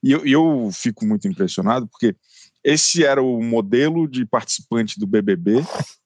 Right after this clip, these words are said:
até o B B B quinze, até o B B B dezesseis. Eram, eram doze Arthur,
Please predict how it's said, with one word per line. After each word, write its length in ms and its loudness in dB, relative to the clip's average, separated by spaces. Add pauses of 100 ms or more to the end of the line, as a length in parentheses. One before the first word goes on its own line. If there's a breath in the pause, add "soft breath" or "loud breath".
(420 loud breath)
até 300 2
o 100 0
B 160 0
B 120 0
B 160 -2
quinze, 440 0
até 180 0
o 40 2
B 140 0
B 120 0
B 160 -2
dezesseis. 440 0
Eram, 200 0 (220)
eram 420 -2 (400)
doze 360 2
Arthur, 680 -2